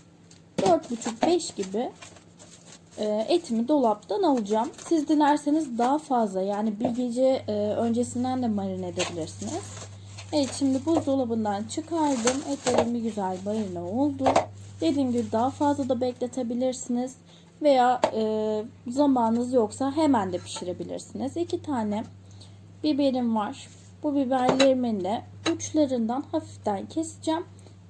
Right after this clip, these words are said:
Ve yine aynı şekilde, e, tavuklarımın yanına ilave edeceğim.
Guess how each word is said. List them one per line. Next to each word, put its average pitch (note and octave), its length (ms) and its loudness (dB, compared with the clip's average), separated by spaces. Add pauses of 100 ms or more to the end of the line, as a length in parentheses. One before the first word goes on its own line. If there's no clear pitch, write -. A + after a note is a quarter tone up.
Ve D4+ 60 -2
yine B3+ 220 2
aynı A3+ 180 2
şekilde, A3 640 -4 (200)
e, G#3+ 440 0
tavuklarımın C4+ 600 2
yanına B3 300 4
ilave F3 420 -4
edeceğim. F3 420 0